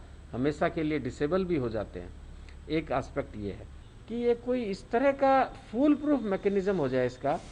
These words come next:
जिसमें कि QR code based online software से ये monitor हो कि सच में अगर ये चारों तरफ reflective tape लगनी है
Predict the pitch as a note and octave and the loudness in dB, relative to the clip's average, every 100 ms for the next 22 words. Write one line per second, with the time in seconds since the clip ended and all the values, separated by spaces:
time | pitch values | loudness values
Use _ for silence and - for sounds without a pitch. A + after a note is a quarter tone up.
0 | - - - - D3 F#3+ A3+ A3+ B3 B3+ | -16 -18 -12 -8 -6 -2 -2 0 -2 -2
1 | - - F3+ G3 A3+ C4 C4 - G3+ A#3 | -6 -10 -2 4 6 6 2 4 8 8
2 | G#3 F3 G3+ A3 F#3+ - D3+ F#3 G3+ A#3 | 6 6 6 6 0 -4 0 4 4 4
3 | C4 - E3 - A3+ C4+ C4+ C4+ A#3 E3 | 2 0 -2 0 2 2 4 4 4 4
4 | F3 E3+ F3 F3+ A3+ - D3+ - G3+ A3+ | 2 0 0 0 -4 -4 -4 -2 0 0
5 | A3 - - - - - D#3 G3+ G3+ F#3 | -2 -10 -18 -20 -18 -6 0 4 4 4
6 | C#3+ D#3 G3 G#3 G3 D3+ C#3 E3 D#3+ G3+ | 4 4 4 2 0 0 -2 -4 -2 -2
7 | F#3 F3+ F3+ C3+ C3 E3+ C3+ G#2 | 0 0 0 0 2 2 2 0